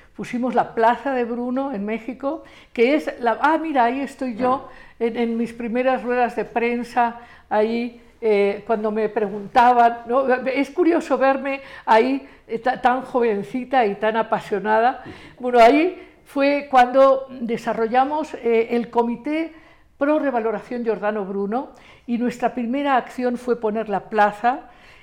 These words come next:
y desarrollar toda una estrategia de difusión de la obra de Bruno. Ya veréis por qué esto es tan importante, y me gustaría contar desde luego con vuestras visiones. Quizás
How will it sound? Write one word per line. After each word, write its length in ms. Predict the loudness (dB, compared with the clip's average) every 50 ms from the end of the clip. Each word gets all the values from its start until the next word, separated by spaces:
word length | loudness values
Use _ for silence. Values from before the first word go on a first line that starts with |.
| _ -8
y 500 | -4 -2 0 0 0 0 -2 -4 -8 -12 -16
desarrollar 1300 | -16 -8 -6 0 0 0 0 0 -4 -4 -2 -2 -4 0 2 2 2 2 0 -4 -12 -16 -20 -20 _ _
toda 200 | -2 -2 0 2
una 160 | 0 0 0 -4
estrategia 560 | -6 -4 -4 -4 -4 -4 -8 -8 -6 -6 -4
de 100 | -4 -6
difusión 540 | -6 -10 -10 -10 -12 -10 -6 -6 -4 -4 -2
de 80 | -2
la 120 | -2 0 -2
obra 200 | -2 -2 -4 -4
de 120 | -4 -4
Bruno. 360 | -6 -6 -6 -6 -4 -4 -4
Ya 160 | -2 -2 -2
veréis 260 | -2 -2 -6 -6 -6 -8
por 220 | -12 -12 -12 -6
qué 160 | -4 -4 -4
esto 220 | -4 -6 -10 -12 -12
es 120 | -12 -6
tan 160 | -6 -6 -4
importante, 800 | -4 -8 -6 -8 -8 -8 -6 -6 -6 -4 -4 -6 -8 -8 -10 -10 -14 -20 -20 -18 -10
y 60 | -4
me 80 | -2 -2
gustaría 420 | -2 -2 -4 -4 -2 -2 -2 -4
contar 300 | -4 -8 -6 -6 -6 -6
desde 240 | -6 -8 -4 -2 -2
luego 300 | -2 -2 -4 -4 -4 -4
con 160 | -4 -4 -2
vuestras 340 | -2 -4 -4 -4 -8 -8 -8
visiones. 480 | -8 -10 -8 -6 -6 -4 -4 -6 -6 -6
Quizás 420 | -10 -8 0 0 0 0 0 -8